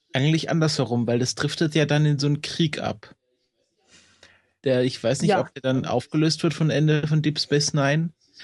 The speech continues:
Speaker 1: aber,
Speaker 2: Äh.
Speaker 1: äh, hier Sisko wird ja dann zu so einem Kriegsfürsten, oder?
Speaker 2: Ähm,
Speaker 1: Jetzt mal ganz überspitzt.
Speaker 2: wie, wie wurde das? Das wurde aufgelöst.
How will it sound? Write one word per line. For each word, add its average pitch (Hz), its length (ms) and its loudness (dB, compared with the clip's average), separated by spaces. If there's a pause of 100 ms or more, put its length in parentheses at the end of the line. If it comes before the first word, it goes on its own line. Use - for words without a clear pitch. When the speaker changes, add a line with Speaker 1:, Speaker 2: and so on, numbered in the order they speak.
(220)
Speaker 1:
aber, 135 500 4
Speaker 2:
Äh. - 160 -6
Speaker 1:
äh, - 60 -14
hier - 280 -8
Sisko 160 640 0
wird 151 200 0
ja 160 60 2
dann 147 220 2
zu 156 140 -2
so 147 100 0
einem 147 100 2
Kriegsfürsten, - 1080 -4
oder? 139 320 -4 (960)
Speaker 2:
Ähm, 196 240 2
Speaker 1:
Jetzt 196 140 0
mal 190 100 -2
ganz 170 220 -2
überspitzt. 120 420 -4
Speaker 2:
wie, 202 180 -4
wie 190 260 -4
wurde 190 300 2
das? 175 340 -2
Das - 280 -8
wurde 196 300 0
aufgelöst. 208 1500 0